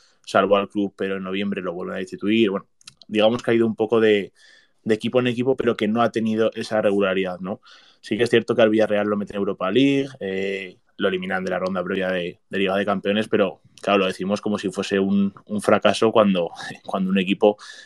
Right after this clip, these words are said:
cuando llega a Champions League, es, es por algo, ¿no? Entonces, bueno, me parece un entrenador con bagaje, me parece un entrenador experimentado, que ya ha estado antes de segundo con Quique Sánchez Flores, que me parece un, un gran entrenador también, y vamos a dejarle trabajar y que haga, y que haga él esa criba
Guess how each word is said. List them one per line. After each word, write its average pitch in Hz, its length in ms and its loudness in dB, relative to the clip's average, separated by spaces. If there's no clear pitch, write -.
cuando 98 220 2
llega 90 320 4
a 101 160 4
Champions 98 320 0
League, 95 260 -2
es, 95 300 -6
es - 140 -8
por 92 160 4
algo, 90 200 4
¿no? 98 80 -2
Entonces, 90 480 -6
bueno, 117 180 4
me 117 140 -2
parece 104 220 0
un - 20 0
entrenador 104 300 0
con 98 180 0
bagaje, 131 420 4
me 120 100 -4
parece 101 200 -6
un 101 60 -4
entrenador 98 300 -4
experimentado, 98 760 0
que 95 160 -4
ya 110 160 2
ha - 20 2
estado 107 340 4
antes 107 220 -4
de 104 80 -10
segundo 104 480 -8
con 104 260 -2
Quique 101 200 -6
Sánchez 98 260 -8
Flores, 101 240 4
que 92 120 -8
me 92 100 -4
parece 90 360 -2
un, 90 360 -4
un 98 180 0
gran 92 240 2
entrenador 92 440 2
también, 110 380 2
y 107 500 4
vamos 101 300 -2
a 110 40 6
dejarle 104 300 2
trabajar 101 440 0
y 113 120 2
que - 100 -4
haga, 95 420 0
y 92 120 -10
que 107 100 -2
haga 107 240 6
él 113 240 0
esa 110 300 -8
criba 113 420 -4